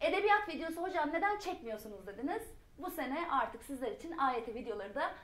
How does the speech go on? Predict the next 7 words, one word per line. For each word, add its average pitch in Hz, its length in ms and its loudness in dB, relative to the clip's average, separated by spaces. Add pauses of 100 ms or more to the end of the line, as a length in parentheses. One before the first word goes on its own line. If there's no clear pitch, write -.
(220)
hazırlıyoruz. 277 640 2 (140)
Yakında 320 500 0
bunlar 302 300 2
da 269 40 0
yayınlanmaya 240 600 -4
başlayacak 370 600 0
diyorum. 392 360 2